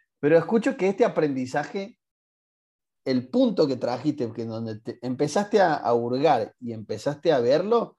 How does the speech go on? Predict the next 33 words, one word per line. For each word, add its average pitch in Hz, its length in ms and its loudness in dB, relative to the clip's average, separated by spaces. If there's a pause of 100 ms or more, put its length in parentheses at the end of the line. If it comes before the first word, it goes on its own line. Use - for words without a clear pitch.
(140)
fue 165 160 -2
una 185 220 -4
crítica, - 600 -2 (480)
entre 101 300 -12
comillas. 95 600 -10
Y 98 160 -16
la 92 140 -14
gente 107 220 -10
no 107 140 -6
ve 113 120 2
que 107 120 -8
yo 110 80 -2
hago 107 140 -6
con 110 100 -8
los 110 100 -8
dedos, 127 220 0
pero 104 200 -12 (360)
fue 160 160 -6
una 175 160 -2
crítica 135 760 -2 (380)
que, 104 580 -4
que 120 100 -6
escuchaste 131 540 -4
que 117 120 -8
te 104 100 -10
hicieron. 95 480 -8
Digo, 131 300 -4
qué 156 80 0
importante 185 920 -2
que 143 300 0
es - 300 -10 (880)
poder 160 300 4
escuchar 160 720 0